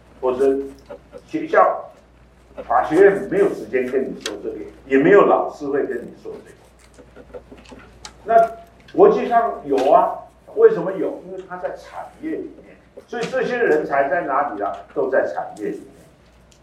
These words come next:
要么就是在政府的法规的单位，特别这个单位懂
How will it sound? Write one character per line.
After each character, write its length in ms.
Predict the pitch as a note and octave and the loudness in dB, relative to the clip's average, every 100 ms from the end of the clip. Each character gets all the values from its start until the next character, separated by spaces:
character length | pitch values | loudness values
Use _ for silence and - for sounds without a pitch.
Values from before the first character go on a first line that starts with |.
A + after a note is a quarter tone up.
| - _ - | -20 _ 0
要 220 | A#3 G3+ | 4 4
么 140 | F#3+ F#3 | 2 -2
就 120 | G3+ | -6
是 120 | - - | -6 -8
在 140 | F3 | -10
政 260 | - G3+ - | -8 -8 -8
府 180 | - - | -12 -18
的 100 | - | -18
法 140 | - F2 | -12 -12
规 140 | - - | -10 -10
的 140 | - - | -10 -12
单 220 | - - - | -10 -10 -10
位， 400 | - _ _ - - - _ - | -18 _ _ -16 -16 -20 _ -6
特 240 | - - | 4 4
别 240 | - - D3+ | 4 -4 -6
这 80 | |
个 120 | C#3+ C#3 - | -8 -8 -4
单 280 | E3+ E3 | -4 -4
位 120 | F3 F#3+ - | -8 -10 -10
懂 200 | - D#3 | -12 -14